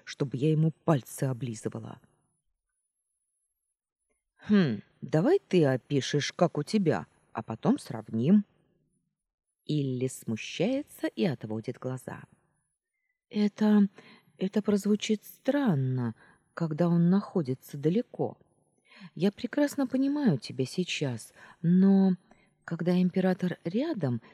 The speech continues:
я будто не замечаю его недостатков. Он становится самым лучшим и интересным. Хочется проводить с ним больше времени,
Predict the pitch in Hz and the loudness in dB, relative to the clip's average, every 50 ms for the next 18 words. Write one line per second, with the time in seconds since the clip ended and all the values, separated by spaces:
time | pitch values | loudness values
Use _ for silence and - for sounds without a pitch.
0 | _ _ 170 170 190 214 233 240 240 233 - _ _ _ _ _ _ _ _ _ | _ _ -2 2 4 4 4 4 2 0 -2 _ _ _ _ _ _ _ _ _
1 | - 131 127 139 208 214 - _ _ - 196 202 208 208 196 175 170 190 190 190 | -18 -6 -2 0 0 0 -2 _ _ 0 4 6 6 6 6 4 4 4 6 6
2 | 180 180 - - - - 190 220 285 302 247 156 107 104 101 - 160 160 156 143 | 4 2 -2 -6 -6 -4 -2 -2 -2 -2 -2 -2 -4 -6 -6 -4 -2 -2 0 0
3 | 139 143 165 196 - - - 247 233 165 - - - - - - _ _ _ _ | 0 -2 -2 -4 -6 -6 -6 -4 -4 -4 -4 -8 -14 -20 -20 -20 _ _ _ _
4 | _ _ _ _ _ _ - - - - _ - - 170 190 185 - - - - | _ _ _ _ _ _ -20 -20 -20 -20 _ -4 0 2 2 2 0 -4 -6 -2
5 | 151 147 156 185 185 190 160 - - - 147 - - - 165 185 180 165 151 143 | 0 0 2 2 0 0 -2 -4 -6 -8 -8 -8 -4 0 2 2 4 4 2 0
6 | 127 113 135 196 - - - - - 131 127 123 123 120 120 117 - - - 117 | -2 -2 -4 -6 -6 -6 -8 -10 -8 -6 -6 -6 -6 -6 -6 -8 -10 -10 -10 -10
7 | 117 117 139 196 202 - - 170 175 170 170 165 - _ _ _ _ _ _ - | -6 -4 -4 -4 -4 -4 -2 0 2 2 0 0 -2 _ _ _ _ _ _ -20
8 | - - - _ - - - - 190 208 - - - - - - 151 - 139 135 | -20 -20 -20 _ -18 -12 -4 -2 -2 -2 -2 -6 -10 -10 -8 -10 -8 -6 -4 -4
9 | 127 131 123 151 196 - - - 143 135 127 127 120 151 202 - - - - 113 | -2 -2 -2 -2 -4 -4 -6 -6 -4 -4 -4 -2 -2 -2 -4 -4 -4 -8 -10 -10
10 | - - 104 120 175 202 190 165 156 143 135 | -10 -8 -4 0 2 2 4 4 2 0 -4